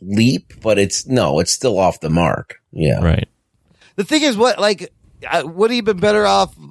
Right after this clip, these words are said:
Speaker 3: like, adapt-, adapting Killing Joke? Like, you can't do this movie without Batman, right? There's a lot of these movies, so they're trying to make all this shit without Batman,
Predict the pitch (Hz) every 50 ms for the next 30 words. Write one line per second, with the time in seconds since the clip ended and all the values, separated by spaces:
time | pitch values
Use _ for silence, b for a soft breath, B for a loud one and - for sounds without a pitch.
0 | - _ 170 185 180 180 175 151 156 143 143 156 - 147 170 180 175 185 147 -
1 | 143 139 123 156 156 160 160 139 - 180 165 156 156 156 - - - 190 175 165
2 | 156 151 139 - 147 160 151 175 160 - 165 160 170 180 - - - 277 285 269
3 | 208 185 226 254 269 254 208 190 165 185 233 262 240 214 190 190 190 180 175 151
4 | 220 226 202 151 117 104 104 117 139 165 180 160 170 180 175 160 185 208 226 226
5 | 208 196 190 180 175 190 202 180 190 196 170 b b b b b b b b -
6 | 190 180 180 160 - 202 220 254 254 247 220 202 190 185 165 - 160 175 185 214
7 | 220 208 208 202 - - 202 185 165 180 165 156 147 123 151 156 165 143 139 123
8 | 117 117 120 113